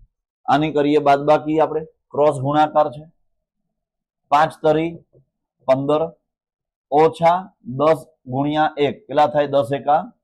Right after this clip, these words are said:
દસ, છેદમાં દસ ગુણ્યા પાંચ, પચાસ.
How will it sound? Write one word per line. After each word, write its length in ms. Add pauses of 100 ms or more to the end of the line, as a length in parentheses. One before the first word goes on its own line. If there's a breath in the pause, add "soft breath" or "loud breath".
(220)
દસ, 220 (840)
છેદમાં 460 (100)
દસ 160 (100)
ગુણ્યા 360
પાંચ, 220 (640)
પચાસ. 400